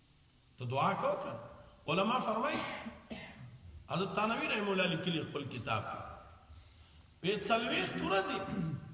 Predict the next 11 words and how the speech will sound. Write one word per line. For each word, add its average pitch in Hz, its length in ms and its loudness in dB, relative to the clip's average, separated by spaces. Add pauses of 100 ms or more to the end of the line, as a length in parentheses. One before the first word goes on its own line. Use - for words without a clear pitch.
(400)
چالیس 302 480 6 (160)
دن، 311 120 6 (1900)
چالیس 117 380 0
دن، 80 120 -10 (2250)
ته 254 80 -2
د 262 120 4 (100)
صراط 226 320 4
مستقیم 208 560 2
دعا 151 260 6
کوه. 101 260 -2 (880)
څنګه 190 280 -2